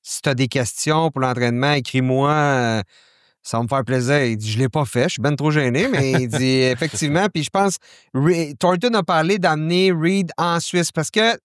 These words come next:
Speaker 1: euh, les, les gens de la Suisse qui nous écoutent, vous le savez probablement plus que nous, mais je pense que Thornton a la nationalité suisse.
Speaker 2: Ben,
Speaker 1: Quelque
Speaker 2: il
Speaker 1: chose,
Speaker 2: a,
Speaker 1: quelque
Speaker 2: il
Speaker 1: chose
Speaker 2: est
Speaker 1: comme ça,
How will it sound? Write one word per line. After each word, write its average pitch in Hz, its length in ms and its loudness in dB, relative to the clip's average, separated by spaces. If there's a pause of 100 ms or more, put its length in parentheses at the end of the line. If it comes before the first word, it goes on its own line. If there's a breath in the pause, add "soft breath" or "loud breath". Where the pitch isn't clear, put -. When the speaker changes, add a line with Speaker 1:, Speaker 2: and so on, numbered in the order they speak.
(160)
Speaker 1:
euh, 147 440 2
les, 139 140 -2
les 139 220 0
gens 180 120 2
de 196 60 -2
la 160 80 2
Suisse - 240 -2
qui 170 80 -4
nous 131 160 0
écoutent, 202 240 -4
vous 151 80 -4
le 135 60 -2
savez 135 400 0 (120)
probablement 139 440 0
plus 165 180 -4
que 143 160 0
nous, 208 200 0 (420 loud breath)
mais 123 140 -2 (220)
je - 80 -4
pense 269 180 -2
que - 100 -2
Thornton 135 260 0
a 175 100 2
la 127 140 4
nationalité 147 840 0
suisse. 147 440 -2
Speaker 2:
Ben, 104 120 2
Speaker 1:
Quelque 113 180 2
Speaker 2:
il 113 60 2
Speaker 1:
chose, 113 80 4
Speaker 2:
a, 110 240 4
Speaker 1:
quelque 107 100 2
Speaker 2:
il - 20 -2
Speaker 1:
chose 104 140 2
Speaker 2:
est 107 40 0
Speaker 1:
comme 113 120 0
ça, 101 160 -2